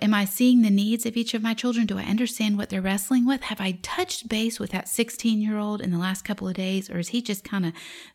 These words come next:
zooming all around doing his thing, but really needing some time with me?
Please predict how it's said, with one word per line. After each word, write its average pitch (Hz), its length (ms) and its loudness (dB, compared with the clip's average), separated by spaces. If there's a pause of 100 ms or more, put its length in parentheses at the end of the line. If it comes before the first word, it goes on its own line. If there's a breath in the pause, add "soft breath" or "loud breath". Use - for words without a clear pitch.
zooming 202 400 6
all 190 200 2
around 180 380 0
doing 185 220 2
his 165 160 -2
thing, 196 340 2 (380 loud breath)
but - 240 -2
really 202 500 4
needing 180 320 2
some 175 220 -2
time 185 260 -2
with 165 160 -2
me? 226 380 4